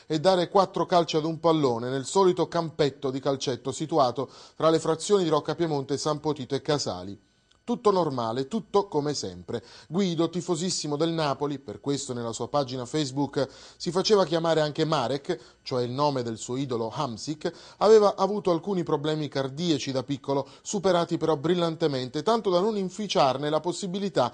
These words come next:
per lui di svolgere normale attività fisica, di certo però non agonistica. La sua passione per il calcio, non potendolo giocare,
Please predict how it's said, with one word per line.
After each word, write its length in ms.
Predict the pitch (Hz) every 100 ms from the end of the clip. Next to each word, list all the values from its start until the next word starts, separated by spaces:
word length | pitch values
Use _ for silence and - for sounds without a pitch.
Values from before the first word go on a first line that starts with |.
| - -
per 200 | 190 202
lui 160 | 247 214
di 80 |
svolgere 500 | 196 156 156 139 156
normale 420 | 160 180 180 214 190
attività 380 | 180 165 156
fisica, 560 | 156 - 113 104 113 143 - -
di 160 | 151 190
certo 420 | 131 110 - 139
però 260 | 139 120 123
non 180 | 131 127
agonistica. 760 | 110 107 95 - 107 117 107 - _ _ _ _ _ _
La 120 | 143 156
sua 160 | 208
passione 380 | 180 156 196 170
per 100 | 151
il 140 | 160
calcio, 420 | 160 160 147 - 135
non 140 | 117
potendolo 500 | 117 151 151 123 117
giocare, 500 | 123 139 147 117